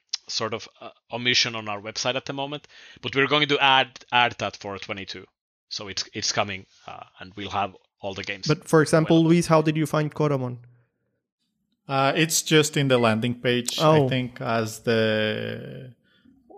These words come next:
Speaker 3: of, like, fan favorites.
Speaker 2: Oh, okay, okay,
Speaker 3: Yeah.
Speaker 2: from the fan favorites category.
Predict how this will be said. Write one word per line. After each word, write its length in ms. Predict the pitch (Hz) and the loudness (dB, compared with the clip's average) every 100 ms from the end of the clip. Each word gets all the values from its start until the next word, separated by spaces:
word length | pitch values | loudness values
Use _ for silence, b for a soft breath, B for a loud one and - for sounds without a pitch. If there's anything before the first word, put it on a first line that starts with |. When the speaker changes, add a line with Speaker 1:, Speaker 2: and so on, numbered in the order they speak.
| - | -2
Speaker 3:
of, 400 | 120 113 - - | 0 0 -4 -8
like, 440 | 135 117 - - - | -2 -2 -4 -20 -20
fan 300 | - 123 127 | -2 2 2
favorites. 480 | 127 123 123 151 190 | 0 0 0 2 0
Speaker 2:
Oh, 300 | 160 165 165 | 4 6 6
okay, 240 | 139 - 143 | 6 2 0
okay, 220 | 135 139 | 2 0
Speaker 3:
Yeah. 80 | 123 | 0
Speaker 2:
from 80 | 135 | -2
the 80 | 131 | -2
fan 180 | 139 131 | -2 0
favorites 420 | 135 127 123 - | 0 0 -4 -6
category. 540 | 139 135 131 127 127 | -6 -4 -2 -2 -4